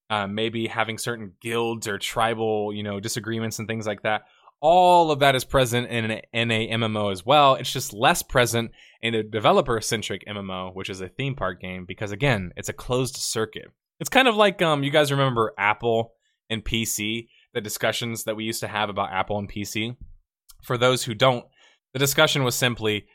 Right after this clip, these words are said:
Apple is a closed-based system, and P C or Microsoft or whatever, you know, 'cause they're not really their own manufacturer, right? Everyone knows how that works at this point, I'm sure.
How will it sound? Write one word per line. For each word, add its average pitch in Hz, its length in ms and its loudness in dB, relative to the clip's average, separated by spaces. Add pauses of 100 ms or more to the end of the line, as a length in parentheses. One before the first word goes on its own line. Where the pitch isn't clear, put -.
(140)
Apple 139 400 4
is 127 100 2
a 113 60 -2
closed-based 135 640 -2
system, 110 540 -6 (320)
and 120 360 -2
P 214 200 -2
C 123 400 -2
or 104 120 0
Microsoft 135 600 2
or - 220 -10
whatever, 127 340 0
you 113 140 -6
know, 98 80 -6
'cause - 220 -14 (180)
they're 107 120 -4
not 90 320 -4
really 95 340 -6
their 92 220 -6
own 90 540 -8
manufacturer, 92 680 -6
right? 90 220 -6 (480)
Everyone 107 300 -2
knows 92 180 -4
how 92 60 -6
that 82 160 -6
works 82 180 -10
at 87 100 -12
this 85 120 -16
point, 82 200 -10
I'm 85 80 -12
sure. - 280 -14